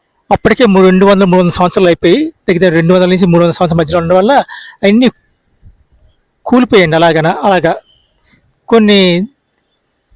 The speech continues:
ప్రత్యేకంగా ప్రభుత్వం కొట్టేసింది, తీసింది ప్లేస్లను. ఇప్పుడు విగ్రహం పెట్టారు చూసారు కదా, అక్కడే కరెక్ట్గా హీరో హీరోయిన్ కూర్చుంటారు, ఆ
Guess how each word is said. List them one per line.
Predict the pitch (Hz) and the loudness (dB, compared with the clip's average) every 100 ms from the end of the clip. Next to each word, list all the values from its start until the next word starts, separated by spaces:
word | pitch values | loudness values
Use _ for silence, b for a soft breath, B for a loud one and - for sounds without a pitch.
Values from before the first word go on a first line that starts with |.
| _ | _
ప్రత్యేకంగా | 202 - - 226 - 202 | -2 -2 0 0 0 0
ప్రభుత్వం | 185 190 - 226 | 0 0 0 0
కొట్టేసింది, | 185 175 - 160 208 196 | -2 -2 0 0 0 -2
తీసింది | 196 - 170 165 302 | -2 0 0 2 0
ప్లేస్లను. | 180 180 - 175 240 320 _ _ _ - | 0 0 0 -2 -2 -4 _ _ _ -6
ఇప్పుడు | 175 180 | -2 -2
విగ్రహం | 160 226 226 196 | 0 0 0 0
పెట్టారు | 202 - | -2 -2
చూసారు | - 180 160 | -2 -2 0
కదా, | 220 311 - _ _ _ _ 190 | 0 -2 -10 _ _ _ _ -6
అక్కడే | 180 - 220 208 | -4 -2 -2 -2
కరెక్ట్గా | 190 - 220 180 170 294 339 _ _ _ _ _ _ _ - | -6 -4 -2 0 0 0 -6 _ _ _ _ _ _ _ -2
హీరో | 185 208 226 - | 0 4 2 2
హీరోయిన్ | 190 202 - | 0 0 0
కూర్చుంటారు, | 190 180 196 160 170 285 320 _ _ _ _ _ _ | -4 -2 -2 -2 0 -2 -6 _ _ _ _ _ _
ఆ | - | -4